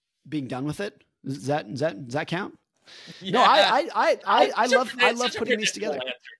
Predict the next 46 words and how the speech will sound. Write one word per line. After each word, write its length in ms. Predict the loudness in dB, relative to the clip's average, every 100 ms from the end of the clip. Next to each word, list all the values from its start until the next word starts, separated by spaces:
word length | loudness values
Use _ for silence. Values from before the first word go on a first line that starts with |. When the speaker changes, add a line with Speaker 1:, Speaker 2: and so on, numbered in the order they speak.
| -12
Speaker 2:
answer, 140 | -8
too. 40 | -6
I 160 | -8
knew 160 | -8 -10
you 140 | -10
were 80 | -12
gonna 220 | -12 -18
say 240 | -18 -18 -16
that. 240 | -16 -18 _ _ _ _ _ -6
Speaker 1:
I, 200 | -6 -4
I, 220 | -2 -2 -2
I 100 | -6
love 200 | -4 -6
putting 220 | -6 -6
these 180 | -8 -10
things 180 | -12 -14
together. 360 | -14 -16 -18 -16
I 80 | -12
think 160 | -10
it's 120 | -10
fun 280 | -8 -6 -6
to 80 | -8
craft 280 | -10 -10 -6
stories. 180 | -6 -6
I 140 | -4
always 180 | -4 -4
say 160 | -4
I 120 | -6 -6
write 180 | -8 -8
for 140 | -10
an 60 | -6
audience 360 | -6 -6 -8
of 160 | -10 -10
one, 280 | -10 -8 -10
which 180 | -12
is 120 | -12 -10
me. 380 | -10 -10 -12 -20 _ _ _ _
I 120 | -10 -6
just 160 | -2
write 160 | -2 -2
things 300 | -6 -6 -4
that 140 | -6 -6
I 560 | -4 -4 -4 -4 -6 -10 _ _
would 200 | -8 -6
wanna 340 | -4 -6 -4
read, 340 | -6 -8 -10